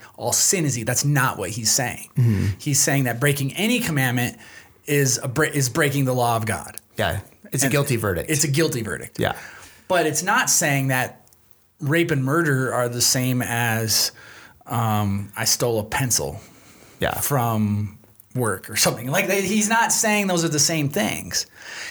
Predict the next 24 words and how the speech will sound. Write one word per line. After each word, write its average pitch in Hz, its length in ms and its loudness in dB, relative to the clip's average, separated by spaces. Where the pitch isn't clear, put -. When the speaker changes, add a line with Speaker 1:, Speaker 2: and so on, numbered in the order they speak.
Speaker 1:
And, 147 340 2
and 160 140 2
w-, 151 280 0
when 165 200 2
we, 160 100 2
when 160 280 0
we're 131 120 0
sane 190 500 2
in 156 140 0
our 147 140 2
<laughs> 165 80 4
understanding 165 520 0
of 165 60 0
things, 175 240 2
we 175 100 2
go, 135 240 0
"Well, 143 140 2
obviously 113 560 0
those 110 180 -4
are 113 80 0
not 95 200 -2
the 110 80 -2
same 95 240 0
things." 101 280 -4